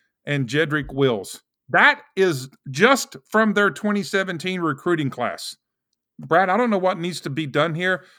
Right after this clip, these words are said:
but when you can just reload and reload, they went from Tua to Mac. Now they're going to Bryce Young. They, I mean, Najee Harris came in behind. There's gonna be studs this year. DeVonta Smith came in when Ruggs and Jeudy left. Alabama just continues to reload. And so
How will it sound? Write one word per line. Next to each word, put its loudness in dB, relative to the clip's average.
but 0
when -2
you -2
can -2
just -6
reload 0
and -2
reload, 0
they -2
went -2
from -6
Tua 2
to -2
Mac. -2
Now 0
they're -2
going -2
to 0
Bryce -2
Young. 0
They, -4
I -2
mean, 0
Najee 0
Harris 0
came -8
in -4
behind. -2
There's -2
gonna -6
be -2
studs -4
this -6
year. -4
DeVonta -2
Smith -8
came -8
in -4
when -2
Ruggs 0
and -2
Jeudy -2
left. -2
Alabama -4
just -10
continues -6
to -8
reload. 0
And -2
so -2